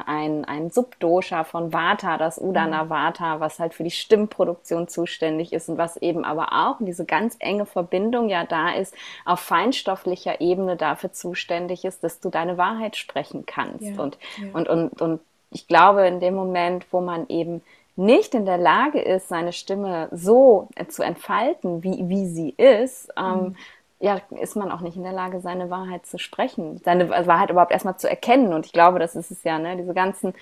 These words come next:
Speaker 1: Glaubenssätze, alles, was wir von draußen reinkriegen, alles, was wir, ja,
Speaker 2: Ja.
Speaker 1: alles, diese ganzen Point of Views, die wir kaufen von anderen Leuten, die, die
Speaker 2: Mhm.
Speaker 1: verhindern ja, dass wir überhaupt rausfinden, was unsere Wahrheit ist. Und dieses, diesen Kanal dann einfach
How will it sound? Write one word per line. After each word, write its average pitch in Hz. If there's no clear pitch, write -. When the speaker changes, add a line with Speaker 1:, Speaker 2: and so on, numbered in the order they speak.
Speaker 1:
Glaubenssätze, 180
alles, 185
was 180
wir 175
von 175
draußen 170
reinkriegen, 175
alles, 175
was -
wir, 165
ja, 185
Speaker 2:
Ja. 185
Speaker 1:
alles, 185
diese 180
ganzen 180
Point 202
of 185
Views, 214
die 185
wir 180
kaufen 185
von 175
anderen 196
Leuten, 202
die, 190
die 190
Speaker 2:
Mhm. -
Speaker 1:
verhindern 208
ja, 165
dass 180
wir 196
überhaupt 180
rausfinden, 190
was 175
unsere 175
Wahrheit 165
ist. 254
Und 160
dieses, 170
diesen 180
Kanal 185
dann 175
einfach 180